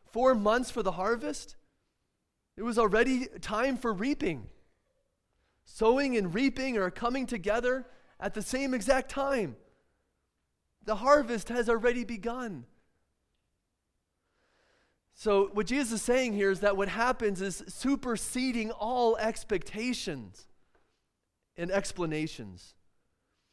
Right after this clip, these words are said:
There's this unprecedented fertility within the crops. And what would explain this?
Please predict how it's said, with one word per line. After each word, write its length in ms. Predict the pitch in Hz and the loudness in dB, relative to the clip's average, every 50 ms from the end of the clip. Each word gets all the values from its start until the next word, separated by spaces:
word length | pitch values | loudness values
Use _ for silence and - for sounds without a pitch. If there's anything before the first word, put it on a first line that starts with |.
| _ _ _ - | _ _ _ -6
There's 220 | 208 226 233 196 | -4 -2 -2 0
this 180 | 214 233 214 - - | 0 0 0 0 0
unprecedented 960 | 220 226 226 214 - - 254 262 269 240 247 214 220 208 196 - 208 190 - | 0 0 0 0 -2 2 2 2 2 2 2 0 0 0 0 0 -2 -2 -2
fertility 720 | - - 214 214 190 - - 254 277 269 247 220 175 175 180 | -4 -6 -6 -6 -6 -4 -2 -2 0 0 0 0 0 -2 -2
within 300 | 180 180 170 208 202 196 | -2 -2 -2 -2 -2 -2
the 80 | 185 - | -4 -4
crops. 580 | - - 208 214 185 151 151 - - - - - - - _ _ _ _ _ _ _ _ _ _ _ 208 _ _ _ _ _ _ _ _ _ _ _ _ _ _ _ _ _ _ _ _ _ _ | -4 -4 -6 -4 -6 -6 -8 -10 -14 -18 -20 -20 -20 -20 _ _ _ _ _ _ _ _ _ _ _ _ _ _ _ _ _ _ _ _ _ _ _ _ _ _ _ _ _ _ _ _ _ _
And 260 | 196 208 208 202 190 | -2 -2 0 2 4
what 160 | 247 302 311 | 4 4 6
would 120 | 311 320 277 | 4 4 2
explain 680 | 262 - - - - - 240 240 247 269 277 262 247 214 | 2 -2 -4 -8 -6 -4 0 0 2 2 0 0 -2 -2
this? 500 | 160 151 117 113 - - - - - | -4 -4 -6 -8 -10 -14 -14 -16 -18